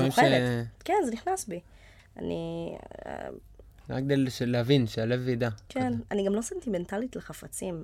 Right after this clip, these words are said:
Speaker 2: אין לי את
Speaker 1: באמת?
Speaker 2: זה. אני אפילו לא סנטימנטלית לדברים שאני כותבת. כאילו, בכללי, כשהייתי בת שבע עשרה, אני כותבת מאז שאני בת למדתי קרוא וכתוב, בגיל שלוש וחצי כבר ידעתי, ובגיל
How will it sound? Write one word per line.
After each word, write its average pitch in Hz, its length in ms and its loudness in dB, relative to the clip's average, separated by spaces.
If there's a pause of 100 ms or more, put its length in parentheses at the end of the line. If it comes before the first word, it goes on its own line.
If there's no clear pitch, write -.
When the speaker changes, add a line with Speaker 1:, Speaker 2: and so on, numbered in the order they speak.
Speaker 2:
אין - 80 -8
לי 120 40 2
את 123 60 2
Speaker 1:
באמת? 139 100 0
Speaker 2:
זה. 151 100 -8 (220)
אני 175 120 0
אפילו 262 200 -4
לא 294 40 6
סנטימנטלית 247 640 -2
לדברים 175 280 -4
שאני 196 180 -6
כותבת. 180 340 -10 (760)
כאילו, 208 160 4
בכללי, 196 440 4
כשהייתי 175 320 -2
בת 170 340 -6 (1120)
שבע 202 160 8
עשרה, - 180 4
אני 170 100 -2
כותבת 254 400 -2
מאז 170 160 0
שאני 156 220 -4
בת - 400 -8 (880)
למדתי 214 400 6
קרוא 185 300 6
וכתוב, 208 640 4
בגיל 190 160 0
שלוש 160 260 -2
וחצי 160 360 -6
כבר 156 120 -4
ידעתי, 143 540 -2 (100)
ובגיל 165 600 -4